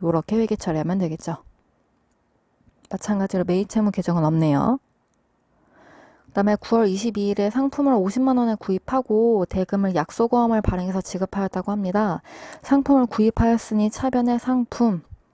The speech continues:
이란 자산 증가, 대변에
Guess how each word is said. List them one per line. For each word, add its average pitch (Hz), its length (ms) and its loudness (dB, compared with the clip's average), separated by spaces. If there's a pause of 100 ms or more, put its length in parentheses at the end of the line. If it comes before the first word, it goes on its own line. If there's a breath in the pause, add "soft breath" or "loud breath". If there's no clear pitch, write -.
(380)
이란 180 240 -4
자산 180 300 -2
증가, 175 680 -2
대변에 202 640 2